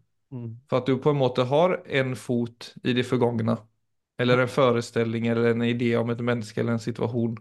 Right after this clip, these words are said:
Speaker 1: Mm.
Speaker 2: Og med barn så er det veldig tydelig. Min, så som med Louis, så har jeg nevnt det at han går på skolen nå, og han endrer seg ganske mye der. Og jeg, jeg har jo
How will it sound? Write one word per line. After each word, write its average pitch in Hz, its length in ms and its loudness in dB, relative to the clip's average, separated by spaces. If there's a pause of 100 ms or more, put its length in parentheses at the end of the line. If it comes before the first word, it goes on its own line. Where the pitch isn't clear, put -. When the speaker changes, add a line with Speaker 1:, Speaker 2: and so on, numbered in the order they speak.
(380)
Speaker 1:
Mm. 120 340 -4 (580)
Speaker 2:
Og 139 100 4
med 139 160 4
barn 151 320 4
så 165 120 2 (120)
er 135 80 4
det 127 120 2
veldig 123 260 2
tydelig. 123 360 0
Min, 127 200 -4 (220)
så 131 120 -2
som 131 160 -2
med 127 100 2
Louis, 117 300 2
så 127 80 2
har 123 60 4
jeg 120 80 2
nevnt 113 160 0
det 117 80 2
at 117 100 -2
han 117 140 -2 (580)
går 123 140 -2
på 123 100 -2
skolen 117 480 0
nå, 117 60 -4 (100)
og 120 100 -2
han 120 140 -2
endrer 117 320 -2
seg 120 160 -4
ganske 120 240 -6
mye 117 240 -4
der. 113 220 0 (640)
Og 127 140 0
jeg, 127 560 2
jeg 147 600 2
har 131 140 4
jo 127 100 2